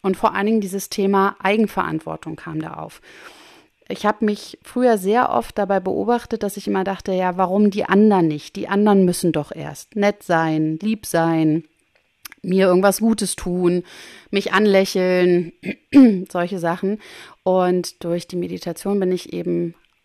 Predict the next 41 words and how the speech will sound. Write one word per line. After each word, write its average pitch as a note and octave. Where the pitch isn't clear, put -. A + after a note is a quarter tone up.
eher G3
auf F#3+
dieses E3+
Thema F3+
gekommen, F3
was F#3
kann F#3
ich -
denn F#3+
eigentlich F#3
für -
andere G#3
tun, G3+
damit F3+
es -
sozusagen F3
auch -
zu -
mir F3
zurückkommt. F3
Also F3
es -
war F#3
halt F#3
wirklich A3
viel G#3+
da G3
hineinspüren, F#3
was -
kann -
ich -
heute G3+
Gutes D4+
für -
andere G#3+
tun, G#3+
wie F#3+
möchte G3
ich -
heute G#3+
sein? E3+